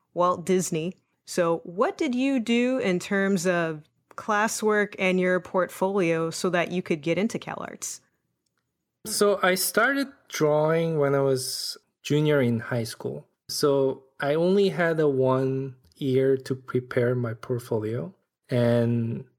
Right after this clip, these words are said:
Speaker 2: they required heavy figure drawing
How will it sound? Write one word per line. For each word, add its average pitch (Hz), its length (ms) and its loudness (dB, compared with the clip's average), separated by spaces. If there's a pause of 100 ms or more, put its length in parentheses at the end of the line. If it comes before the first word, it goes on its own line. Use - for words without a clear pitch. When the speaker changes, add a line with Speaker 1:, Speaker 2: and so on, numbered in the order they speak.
(260)
Speaker 2:
they 131 420 4
required 117 920 0 (300)
heavy 147 380 2
figure 113 340 0
drawing 107 640 -6